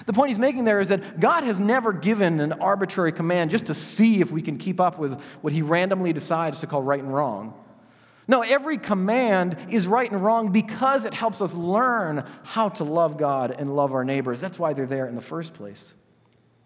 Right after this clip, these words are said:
But there's one more layer here. Uh, the command to love God with our whole hearts and to love our neighbors as ourselves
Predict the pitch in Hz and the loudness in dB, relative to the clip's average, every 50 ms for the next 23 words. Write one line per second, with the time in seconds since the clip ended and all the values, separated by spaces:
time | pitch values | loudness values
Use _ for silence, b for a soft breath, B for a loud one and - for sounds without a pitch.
0 | _ _ _ _ _ _ _ _ _ _ _ _ _ _ _ _ _ _ _ _ | _ _ _ _ _ _ _ _ _ _ _ _ _ _ _ _ _ _ _ _
1 | _ _ _ _ _ _ _ _ _ _ _ _ _ - - - 175 165 165 208 | _ _ _ _ _ _ _ _ _ _ _ _ _ -20 -8 -6 -6 -2 0 0
2 | 262 277 254 226 208 185 170 185 202 196 185 131 107 92 82 80 - - - - | 0 0 2 0 0 0 0 0 0 0 0 -2 -4 -6 -10 -10 -12 -16 -20 -20
3 | - - - - - _ b b b b b b b b b b b b b b | -20 -20 -20 -20 -20 _ b b b b b b b b b b b b b b
4 | b b b b b 180 - - 220 214 - 190 226 254 277 294 302 247 247 247 | b b b b b -8 -4 -4 -4 -2 0 2 2 2 2 2 0 -2 0 0
5 | 233 220 233 226 214 208 202 190 175 - - 226 220 208 180 196 196 156 117 - | 0 2 2 2 2 2 0 0 -2 0 -2 0 0 0 0 -2 -2 -4 -4 -6
6 | - - - - 170 151 156 175 185 180 175 170 180 175 170 165 160 165 156 147 | -10 -14 -10 -8 -6 -6 0 0 0 0 0 -2 -2 -2 -2 -2 -4 -4 -4 -4
7 | 160 - 190 175 175 170 160 147 131 - | -4 -2 0 0 2 2 0 -2 -6 -10